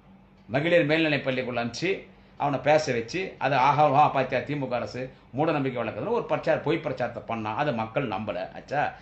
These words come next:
இதெல்லாம், அதாவது, இந்த கவர்மெண்ட்டை கெட்ட பெயர் ஏற்படுத்துறதுக்கு என்னென்ன பண்ண முடியுமோ அப்படியெல்லாம் பண்றான். இப்ப பி ஜே பி காரன் எது பேசினாலும் யாரும் நம்புறது இல்லைங்க நண்பர்களே, சகோதர சகோதரிகளே. அவன் எப்ப இந்த தேர்தலில் தோத்து போய் ஃப்ளாப் ஆயிட்டானோ, பி ஜே பி காரன் பேசுறது, எச் ராஜா, நரம்படி நாராயணன், சவுத்துல இருக்கிற பள்ளி ஓனா,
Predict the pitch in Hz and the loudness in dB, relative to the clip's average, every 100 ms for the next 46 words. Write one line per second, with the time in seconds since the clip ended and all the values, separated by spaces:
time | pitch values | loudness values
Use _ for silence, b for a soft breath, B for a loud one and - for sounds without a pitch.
0 | B B 143 170 180 226 - 143 202 196 | B B 0 2 6 4 6 6 6 4
1 | 135 196 214 202 165 160 196 185 170 151 | 6 6 4 2 2 2 4 4 4 0
2 | 160 165 156 180 160 151 139 135 185 156 | -6 -2 0 2 2 0 0 0 0 0
3 | 147 160 151 139 135 135 226 240 226 202 | 0 0 0 0 0 0 2 4 6 6
4 | 170 196 226 196 202 208 190 B 123 165 | 4 2 2 2 4 2 2 B 2 4
5 | 202 170 165 180 156 135 120 107 85 69 | 6 4 4 2 2 2 2 0 -4 -8
6 | 57 - 120 123 107 90 - - - - | -14 -6 -4 -2 -2 -6 -8 -18 -10 -2
7 | 135 147 139 127 131 120 104 90 - b | 0 2 0 0 0 0 -4 -6 -10 b
8 | b b b - 135 139 143 220 196 143 | b b b -4 0 2 4 4 4 4
9 | 180 196 190 151 165 180 180 156 147 147 | 4 4 4 4 2 0 0 -2 4 4
10 | 156 143 120 117 113 202 202 175 156 135 | 4 2 2 0 2 2 2 2 2 2
11 | 135 135 139 139 160 196 175 156 135 139 | 0 -2 -2 -2 4 6 6 6 6 4
12 | 131 160 143 139 135 127 139 160 151 131 | 4 2 2 2 2 0 -2 -2 -2 -4
13 | 127 123 120 120 131 117 | -4 -4 -4 -2 -2 -4